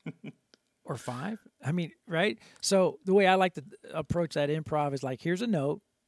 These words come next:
Speaker 2: do something with it. Congratulations, this is improvisation," right?
Speaker 1: Listen to
Speaker 2: So,
Speaker 1: some, uh,
Speaker 2: um,
Speaker 1: Hiromi. She does these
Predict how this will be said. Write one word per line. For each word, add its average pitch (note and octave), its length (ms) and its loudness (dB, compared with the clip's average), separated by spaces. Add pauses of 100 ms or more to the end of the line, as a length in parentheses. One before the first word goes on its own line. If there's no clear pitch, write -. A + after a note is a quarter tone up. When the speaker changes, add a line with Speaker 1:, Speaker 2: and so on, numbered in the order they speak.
(180)
Speaker 2:
do F#3 220 -4
something B2+ 440 -4
with A2+ 200 -6
it. A#2 120 -6 (280)
Congratulations, D3 840 -4
this A#2+ 200 -4
is C3 180 -6
improvisation," B2+ 920 -6 (520)
right? A2+ 260 -14 (400)
Speaker 1:
Listen C#3+ 240 0
to D3+ 80 0
Speaker 2:
So, F3 100 6
Speaker 1:
some, C3+ 200 4
uh, A#2 180 6
Speaker 2:
um, A2 80 -4
Speaker 1:
Hiromi. C#3+ 560 4
She - 160 -8
does B2 180 -2
these A#2+ 140 -8